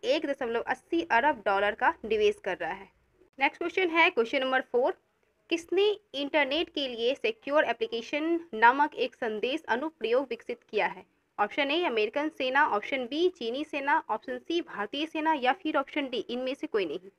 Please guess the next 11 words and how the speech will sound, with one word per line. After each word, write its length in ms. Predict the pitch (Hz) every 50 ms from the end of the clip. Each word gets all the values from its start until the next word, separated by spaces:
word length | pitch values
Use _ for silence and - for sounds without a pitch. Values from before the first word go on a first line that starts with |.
| _ _ _ _ _ _ _ _ _ _ -
तो 40 | 208
फ्रेंड्स, 340 | - - 277 277 320 320 330
इसका 240 | 311 320 - 294
answer 300 | 269 277 277 - 339 320
है 240 | 302 311 311 349 381 - _ _ _ _ _ _ _ _ _ _ _ _ _ - - - _ _ -
option 360 | 214 214 - - 294 262 277
सी 260 | 254 - 311 330 403 - - -
भारतीय 380 | 220 220 208 208 - 214 214 214
सेना। 300 | - 208 175 180 202 196 _ _ _ - - _ _ _
जी 180 | - 269 302 285
हाँ, 160 | 247 220